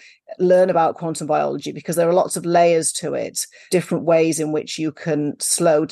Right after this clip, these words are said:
slow this down, y-, you can also affect, you can also affect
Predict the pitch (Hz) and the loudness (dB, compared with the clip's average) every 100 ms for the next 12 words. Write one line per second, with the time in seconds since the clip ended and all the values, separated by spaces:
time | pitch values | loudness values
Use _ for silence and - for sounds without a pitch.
0 | - - 160 147 151 - 170 160 139 139 | -8 -2 0 0 -2 0 0 2 0 -4
1 | - 156 160 160 - 180 165 165 151 _ | -8 -10 -6 -6 -6 -4 -2 -4 -6 _
2 | _ - 175 - 165 156 - - 175 165 | _ 0 2 2 0 0 0 -2 -2 -6
3 | - 175 170 151 170 - 160 147 - 156 | -4 -2 -2 0 0 0 -2 -2 -2 -4
4 | - - | -4 -12